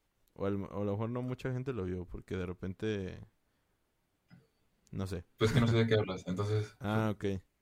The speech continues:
Speaker 1: Bueno.
Speaker 2: Ajá, no sé.
Speaker 1: Ah,
Speaker 2: Ok,
Speaker 1: bueno.
Speaker 2: supongo que sí lo vi, pero no sé cuál es la sorpresa.
Speaker 1: Ajá.
Speaker 2: Entonces, cuando ya la vea, voy a decir, "Ah, wow, qué sorpresa".
Speaker 1: Ah, bueno, nada más te voy a decir los dientes.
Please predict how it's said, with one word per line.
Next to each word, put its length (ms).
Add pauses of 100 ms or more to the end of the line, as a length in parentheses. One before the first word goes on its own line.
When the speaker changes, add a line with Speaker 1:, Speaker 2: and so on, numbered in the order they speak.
(360)
Speaker 1:
Bueno. 160
Speaker 2:
Ajá, 160
no 120
sé. 200 (400)
Speaker 1:
Ah, 140
Speaker 2:
Ok, 40
Speaker 1:
bueno. 320
Speaker 2:
supongo 280
que 60
sí 80
lo 100
vi, 180
pero 240
no 120
sé 260 (120)
cuál 180
es 60
la 40
sorpresa. 340
Speaker 1:
Ajá. 140
Speaker 2:
Entonces, 240
cuando 300
ya 300
la 100
vea, 180
voy 100
a 60
decir, 220 (260)
"Ah, 300 (520)
wow, 260 (760)
qué 120
sorpresa". 500
Speaker 1:
Ah, 320 (340)
bueno, 400 (240)
nada 220
más 140
te 100
voy 140
a 40
decir 280 (120)
los 240
dientes. 500